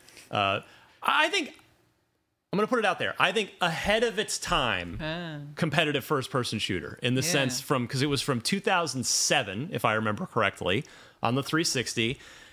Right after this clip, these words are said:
Speaker 1: and that was a multiplayer-only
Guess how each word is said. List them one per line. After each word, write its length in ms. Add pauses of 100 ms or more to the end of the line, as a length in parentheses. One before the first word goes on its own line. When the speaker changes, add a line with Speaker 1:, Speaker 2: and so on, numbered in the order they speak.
(140)
Speaker 1:
and 180
that 200
was 600 (320)
a 140
multiplayer-only 1500